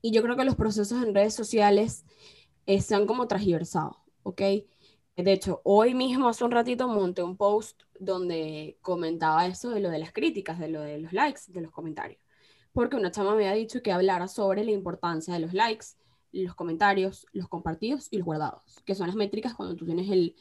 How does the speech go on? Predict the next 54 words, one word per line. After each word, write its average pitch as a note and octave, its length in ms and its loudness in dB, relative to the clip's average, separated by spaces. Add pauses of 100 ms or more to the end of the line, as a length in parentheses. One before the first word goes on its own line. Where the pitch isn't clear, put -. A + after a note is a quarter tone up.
(380)
el F3+ 160 4
Instagram, F3 760 2 (420)
eh, D3+ 520 -4 (380)
como D#3+ 180 -4
que D#3 100 -2
abierto, F#3+ 420 6
pues, G3+ 200 4
o F3 60 2
en E3 80 0
este E3+ 140 -2
caso F3+ 220 -6
como G3+ 340 -6
perfil E3+ 420 -2
de F#3 80 0
empresa G3+ 560 0
o G3 100 -6
como F#3 240 -4
creador E3 400 -2
de F3+ 100 -6
contenido, G#3 680 -4 (720)
este, F3 580 -4
se G3+ 140 0
hace G3 160 2
de G#3+ 60 2
esa G#3 140 0
forma, D#3+ 320 0
¿no? G3+ 120 0
O G#3+ 40 -6
sea, E3 160 -6
tú E3+ 260 -2
puedes F#3+ 180 0
ver F3+ 120 0
las F#3 120 -2
estadísticas, G3+ 540 -2
no F#3 100 0
sé E3+ 120 -8
si F3+ 100 -6
ustedes F3+ 220 -4
lo E3+ 100 -2
tienen D#3+ 220 -6
de F3 60 -4
esa F3 140 -8
forma, F3+ 280 -2
me F3+ 60 0
imagino D#3+ 340 -4
que F#3 100 -6
sí, D#4 240 0 (240)
pero F3 140 0
bueno, E3 140 -2
yo D#3+ 100 -4
como F#3+ 120 0
lo G3 120 4
tengo F3 220 -4
personal, G#3 480 -2